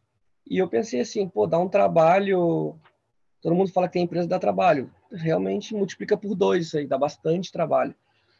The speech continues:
Só que também quando vem o reconhecimento, quando tu consegue as tuas conquistas,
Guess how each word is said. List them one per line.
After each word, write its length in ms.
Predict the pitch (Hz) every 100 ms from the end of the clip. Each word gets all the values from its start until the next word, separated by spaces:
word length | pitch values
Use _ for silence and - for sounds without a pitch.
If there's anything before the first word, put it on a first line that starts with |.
| _
Só 320 | - - 180
que 100 | 175
também 260 | 202 196 196
quando 260 | 208 190
vem 140 | 180 196
o 40 |
reconhecimento, 760 | 202 196 185 170 165 165 185
quando 160 | - 160
tu 60 | -
consegue 340 | 165 175 180
as 60 | 180
tuas 160 | 175
conquistas, 720 | - 170 170 175 180 - 208